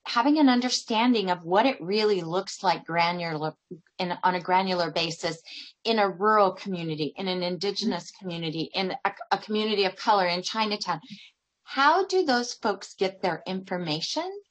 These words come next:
and who has the, the quickest access to them? And bring them into the conversation way before there's a pandemic about the best way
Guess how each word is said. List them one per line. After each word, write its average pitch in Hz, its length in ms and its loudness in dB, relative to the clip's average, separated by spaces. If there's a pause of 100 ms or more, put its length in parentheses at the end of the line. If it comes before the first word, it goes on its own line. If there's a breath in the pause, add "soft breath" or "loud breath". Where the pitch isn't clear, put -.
(520 soft breath)
and 214 180 4
who 311 380 0
has 269 300 4
the, 202 220 -4 (640)
the 190 220 2
quickest - 560 0
access 190 580 -2
to 190 120 -6
them? 151 300 0 (760 loud breath)
And 240 240 2 (320)
bring 311 380 2
them 370 220 4
into 269 340 2
the 254 80 0
conversation 220 920 -2
way 294 220 2
before 330 320 0
there's 220 220 -2
a 190 60 -6
pandemic 190 680 -4
about 175 480 4
the 175 220 -8
best 214 360 4
way 185 440 0